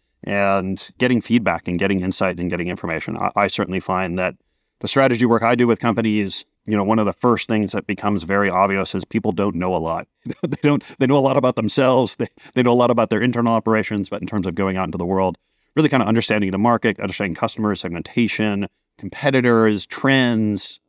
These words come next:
you know, really what do people want? What are people willing to pay for? What are the options out there?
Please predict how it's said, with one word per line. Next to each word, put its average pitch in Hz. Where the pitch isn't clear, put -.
you 107
know, 95
really 123
what 113
do 110
people 92
want? 127
What 107
are 101
people 95
willing 87
to -
pay 131
for? 113
What 90
are 87
the 92
options 113
out 104
there? 104